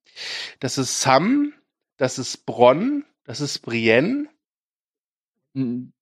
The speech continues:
Speaker 1: und Sir
Speaker 2: und
Speaker 1: Davos.
Speaker 2: Genau.
Speaker 1: Ja. Und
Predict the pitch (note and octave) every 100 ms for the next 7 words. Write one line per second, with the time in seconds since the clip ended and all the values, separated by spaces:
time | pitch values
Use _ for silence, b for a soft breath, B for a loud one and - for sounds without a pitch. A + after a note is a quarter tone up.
0 | - F3 G3+ G3+ A3+ C#3 D#3+ F#2+ - -
1 | _ _ _ _ _ _ _ _ D#3 C#3+
2 | G2+ E2 _ _ _ _ C#3 - _ _
3 | _ _ _ _ _ _ _ _ _ -
4 | D#3 E3+ F#3+ -